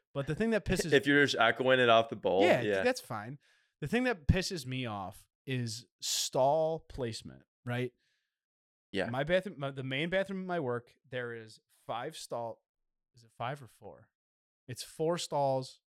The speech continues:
Speaker 1: in one bathroom and then a handicap stall, right?
Speaker 2: Okay.
Speaker 1: So I think, I feel I'm getting severe deja vu, like, right now. I hope I'm not talking about this a second time, but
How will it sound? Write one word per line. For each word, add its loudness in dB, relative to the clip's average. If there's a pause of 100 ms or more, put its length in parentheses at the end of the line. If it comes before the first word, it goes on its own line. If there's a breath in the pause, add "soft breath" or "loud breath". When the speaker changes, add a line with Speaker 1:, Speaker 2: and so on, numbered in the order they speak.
(100)
Speaker 1:
in -6
one -4
bathroom -8
and -10
then -12
a -12
handicap -16
stall, -20 (640)
right? -8 (240)
Speaker 2:
Okay. -8 (240)
Speaker 1:
So -6
I -12
think, -10
I -12
feel -8
I'm -10
getting -10
severe -6
deja -20 (140)
vu, -20
like, -20 (240)
right -20
now. -20
I -16
hope -14
I'm -14
not -18
talking -16 (180)
about -14
this -20
a -20
second -20
time, -20 (180)
but -20